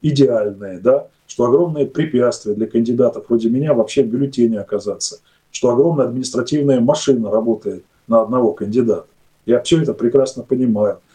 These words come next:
Я прекрасно понимаю, что нередки фальсификации. Но я также знаю, что это можно все преодолеть. Я это преодолевал не раз на локальных выборах. Вы что думаете, в Долгопрудном хотели, что ли, местные власти, чтобы я стал депутатом?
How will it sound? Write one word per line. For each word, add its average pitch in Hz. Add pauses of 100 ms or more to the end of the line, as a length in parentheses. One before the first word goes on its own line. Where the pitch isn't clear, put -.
(240)
Я 113
прекрасно 135
понимаю, 131
что 113 (160)
нередки 139
фальсификации. - (500)
Но 120
я 170
также 117
знаю, 117
что 143
это 160
можно 139
все 143
преодолеть. 131 (1120)
Я 143
это 156
преодолевал 143
не 113
раз 107
на 101
локальных 135
выборах. 95
Вы 135
что 151
думаете, 120
в 95
Долгопрудном 123 (240)
хотели, 180
что 123
ли, 113
местные 120
власти, 160
чтобы 107
я 117
стал 127
депутатом? 117